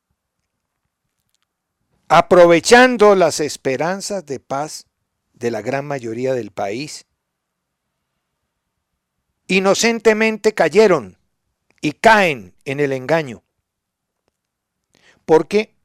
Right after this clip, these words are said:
los genocidas narcoguerrilleros aprovecharon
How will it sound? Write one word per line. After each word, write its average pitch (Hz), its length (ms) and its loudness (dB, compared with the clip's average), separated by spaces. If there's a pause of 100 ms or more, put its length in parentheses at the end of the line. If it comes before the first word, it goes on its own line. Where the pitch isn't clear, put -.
(200)
los 117 180 -10
genocidas 170 520 0
narcoguerrilleros 185 1040 -2 (1120)
aprovecharon 165 840 -2